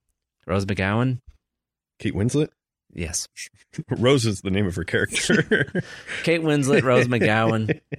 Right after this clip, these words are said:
Speaker 1: It's like the same person. We
Speaker 2: Yeah,
Speaker 1: haven't
Speaker 2: why
Speaker 1: seen them
Speaker 2: not?
Speaker 1: in the same rooms together. But anyways,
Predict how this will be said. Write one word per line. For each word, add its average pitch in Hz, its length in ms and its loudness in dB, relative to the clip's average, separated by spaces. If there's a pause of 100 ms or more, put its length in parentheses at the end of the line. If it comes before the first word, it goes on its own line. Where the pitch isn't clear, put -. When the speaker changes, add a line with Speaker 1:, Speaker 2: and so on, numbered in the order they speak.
(540)
Speaker 1:
It's - 100 -8
like 127 100 0
the 110 60 -2
same 120 240 2
person. 107 400 0
We 104 80 2
Speaker 2:
Yeah, 107 100 4
Speaker 1:
haven't 85 100 0
Speaker 2:
why 95 60 2
Speaker 1:
seen 104 80 4
them 95 100 2
Speaker 2:
not? 107 60 2
Speaker 1:
in 101 40 0
the 98 60 0
same 101 260 -2
rooms 92 240 -2
together. 90 240 -2 (240)
But 120 80 -2
anyways, 123 300 2